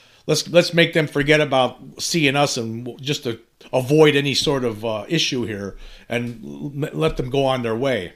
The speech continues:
I mean, 'cause, I mean, if you're standing there looking at something like that floating for a little while, and you, and you're, and you have a rifle hanging on your shoulder, you might be thinking to yourself, "You know what? Maybe I should, maybe I should look through the scope here and take a shot at this thing and knock it down. I'll have proof of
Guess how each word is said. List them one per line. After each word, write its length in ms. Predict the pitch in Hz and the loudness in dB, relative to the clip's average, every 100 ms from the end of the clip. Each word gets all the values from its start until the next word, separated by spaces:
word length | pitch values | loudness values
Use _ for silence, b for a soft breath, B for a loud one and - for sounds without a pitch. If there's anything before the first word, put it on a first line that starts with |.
| - | -8
I 80 | 127 | -4
mean, 160 | 135 | -2
'cause, 260 | 131 139 - B B | 0 0 -2 B B
I 60 | 147 | 2
mean, 160 | 160 | 4
if 240 | 156 147 135 | 2 0 0
you're 80 | 139 | 0
standing 320 | 196 214 208 | 6 6 6
there 100 | 170 | 4
looking 280 | 196 220 170 | 4 4 2
at 100 | 151 | 0
something 220 | 175 151 | -2 0
like 180 | 147 151 | 0 2
that 160 | 151 | 0
floating 320 | - 185 208 | 2 2 2
for 140 | 165 147 | 0 0
a 20 | |
little 220 | 143 131 | 0 0
while, 260 | 131 147 139 | 2 2 2
and 80 | 131 | 0
you, 100 | 127 | -4
and 100 | 131 | -4
you're, 120 | 127 120 | -4 -6
and 100 | 143 | -6
you 60 | 135 | -2
have 160 | 139 123 | -2 -2
a 60 | |
rifle 460 | 123 208 247 156 131 | 2 2 2 -2 -2
hanging 200 | 135 131 | -2 -2
on 140 | 127 | -6
your 100 | 104 | -8
shoulder, 540 | - 202 240 131 113 B 131 B B | 0 4 4 2 -4 B -16 B B
you 100 | 139 | 2
might 200 | 160 151 | 4 4
be 60 | |
thinking 280 | 139 160 151 | 0 0 0
to 40 | 143 | -2
yourself, 340 | 135 143 135 | -2 -2 0
"You 100 | 143 | 0
know 220 | 233 226 | 2 4
what? 300 | 202 262 147 - - _ _ b b b - | 6 6 4 -2 -16 _ _ b b b 2
Maybe 300 | 220 226 208 | 2 6 6
I 180 | 196 185 | 6 6
should, 280 | 185 160 | 4 0
maybe 240 | 190 220 208 | 2 4 4
I 60 | |
should 180 | 165 175 | 4 4
look 160 | 214 - | 2 2
through 100 | 202 | 0
the 100 | 151 | 2
scope 440 | - 220 247 247 | 2 4 4 4
here 160 | 175 165 | 4 4
and 80 | 151 | 4
take 180 | 180 | 0
a 60 | 147 | 2
shot 320 | - 226 247 | 2 4 4
at 120 | 165 | 2
this 140 | 147 143 | -2 -6
thing 240 | - 165 | -4 -4
and 100 | 151 | -2
knock 280 | 165 185 - | 0 0 0
it 160 | - - | -4 2
down. 260 | 233 220 | 2 2
I'll 120 | 165 | 0
have 220 | 147 156 - | 2 0 0
proof 300 | 208 208 170 | -2 -2 -2
of 240 | 147 131 | -6 -6